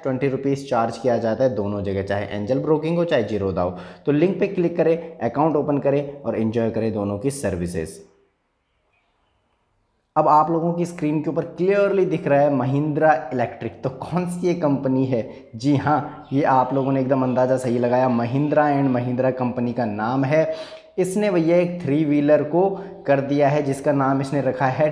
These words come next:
Treo जोर, उसको launch कर दिया है। प्राइस रेंज, वारंटी सारी की सारी न्यूज़ में है, ये हमसे रिलेटेड है नहीं। हमसे रिलेटेड क्या है, इलेक्ट्रिक व्हीकल और next generation stock। भैया next generation stock हमें pick करना है। Electrical vehicle आप लोगों को पता है इन्हीं का ज़माना आने वाला है, इन्हीं का time आने वाला है। तो हमें क्या करना चाहिए?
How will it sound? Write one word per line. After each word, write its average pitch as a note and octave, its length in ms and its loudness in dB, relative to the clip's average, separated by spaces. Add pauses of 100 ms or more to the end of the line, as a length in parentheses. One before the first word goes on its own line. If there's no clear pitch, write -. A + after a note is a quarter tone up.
(140)
Treo D#3+ 460 2
जोर, B2+ 320 0
उसको D#3 240 -2
launch B2 500 2
कर C#3+ 200 0
दिया C#3 260 2
है। D3+ 180 4 (400)
प्राइस C#3 480 2
रेंज, C#3+ 340 2
वारंटी C3 440 2
सारी C3 260 0
की C3 120 -6
सारी B2+ 260 -2
न्यूज़ C3 300 -2
में C#3 120 0
है, C#3 140 0
ये C3+ 120 2
हमसे A#2+ 360 -2
रिलेटेड A#2 460 0
है B2 220 0
नहीं। C#3 240 0 (300)
हमसे D#3 260 4
रिलेटेड D3+ 460 0
क्या C#3+ 160 2
है, D#3+ 260 0 (280)
इलेक्ट्रिक C#3 540 0
व्हीकल A#2 360 0 (240)
और A#2 160 0
next A#2 420 0
generation B2 640 0
stock। A#2 420 0
भैया A2+ 220 0
next A#2+ 340 -2
generation A#2 500 -2
stock A#2 280 -2
हमें A#2 220 -2
pick A2+ 200 -4
करना A#2 200 0
है। A#2+ 80 2
Electrical A#2 440 -2
vehicle A2+ 300 0
आप A2+ 180 2
लोगों A#2 220 -2
को A#2 60 -2
पता A#2 180 -2
है A#2+ 120 0
इन्हीं B2 220 0
का C3+ 100 2
ज़माना A#2+ 400 0
आने A#2+ 160 0
वाला A#2+ 220 2
है, - 380 -4
इन्हीं B2 240 -2
का C#3 120 2
time B2+ 320 0
आने B2 240 0
वाला B2 240 2
है। - 400 -4
तो A#2 80 -4
हमें B2+ 260 0
क्या D#3+ 180 4
करना B2+ 280 0
चाहिए? A2 340 -4